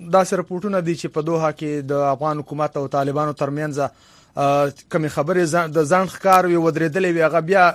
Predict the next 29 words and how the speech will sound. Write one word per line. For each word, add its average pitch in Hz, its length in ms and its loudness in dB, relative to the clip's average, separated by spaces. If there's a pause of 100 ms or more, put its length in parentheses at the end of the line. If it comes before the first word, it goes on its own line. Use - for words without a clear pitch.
شروع 151 340 -2
کیږي. 147 360 -4 (440)
خو 180 380 2
دغه 226 260 4
نیوکې 226 380 2
چې 214 100 -4
په 190 140 -4
دې 175 180 0
تازه 165 280 0
رپورټ 214 340 0
کې 175 100 -6
کمې 165 300 -4
په 143 260 0
طالبانو 147 540 0
باندې، 139 440 -2 (360)
آ، 135 280 0 (160)
شوي 165 380 -2
دي 143 220 -2
یا 139 200 2
دغه 131 200 -2
کم، 139 320 -8
کمې 143 340 -6
دعوې 143 280 2
په 175 120 -4
دې 151 180 0
رپورټ 202 260 0
کې 165 100 -10
شوي 151 260 -4
دي، 139 160 -2